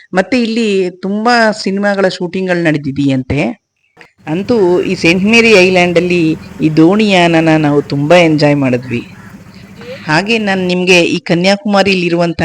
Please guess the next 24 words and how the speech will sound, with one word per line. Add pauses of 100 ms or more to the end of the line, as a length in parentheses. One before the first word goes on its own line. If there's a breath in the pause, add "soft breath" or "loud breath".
(400 loud breath)
ಇನ್ನೊಂದು
ಸ್ಥಳನ
ತೋರಿಸ್ತೀನಿ
ಬನ್ನಿ. (300 loud breath)
ಅದು
ಯಾವ್ದು
ಅಂದ್ರೆ
ಇದು
ಚಿಕ್ಕ
ತಿರುಪತಿ
ಅಂತ. (880 soft breath)
ಇಲ್ಲಿ
ಶ್ರೀನಿವಾಸನ್
ದೇವಸ್ಥಾನ
ಇದೆ. (520)
ತುಂಬಾ
ವಿಶಾಲವಾದ
ಜಾಗದಲ್ಲಿ
ತುಂಬಾ
ಚೆನ್ನಾಗಿರುವಂತ
ಸುಂದರವಾದಂತ (480 soft breath)
ಶ್ರೀನಿವಾಸನ್
ದೇವಸ್ಥಾನ (100)
ಕಟ್ಟಿದ್ದಾರೆ.